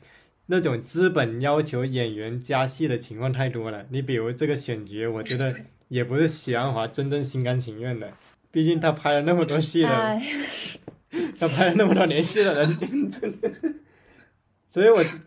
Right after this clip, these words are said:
Speaker 1: 觉得这个第一炉香它今天的这个成果，恰恰反映了今天电影的一个问题，就是这种大制作却很难避免资本对于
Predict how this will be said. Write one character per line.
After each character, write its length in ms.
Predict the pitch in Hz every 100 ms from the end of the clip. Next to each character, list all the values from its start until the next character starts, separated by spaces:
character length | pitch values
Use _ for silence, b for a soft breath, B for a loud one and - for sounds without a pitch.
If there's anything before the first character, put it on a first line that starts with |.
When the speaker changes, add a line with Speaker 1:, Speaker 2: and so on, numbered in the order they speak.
| - -
Speaker 1:
觉 120 | 175
得 100 | 214
这 240 | 214 247
个 100 | 233
第 160 | 220 247
一 80 | 202
炉 160 | 160
香 240 | 165 190 190
它 300 | 185 180 - -
今 220 | 190 196
天 160 | 190
的 120 | 190 160
这 120 | 208
个 180 | 180 -
成 360 | - 117 139
果， 160 | 139 120
恰 220 | - 196
恰 160 | 202 190
反 280 | - 113
映 100 | 147
了 80 | 170
今 260 | - 151 156
天 320 | 151 151 151 _
电 220 | 175 175
影 60 | 131
的 100 | 120
一 40 |
个 140 | 123 147
问 240 | 170 160
题， 120 | 110
就 140 | 110 135
是 380 | 131 139 117 - b b b b
这 140 | - 214
种 200 | 147 123
大 280 | 185 180 165
制 260 | 175 170
作 400 | 160 175 147 135 135 -
却 180 | 196
很 260 | 185 143 113
难 240 | 107 127
避 200 | 135 190
免 400 | 156 123 113 104 b b b b _
资 320 | - 185 208
本 320 | 208 123 110
对 240 | 110 175 139
于 460 | 120 127 131 135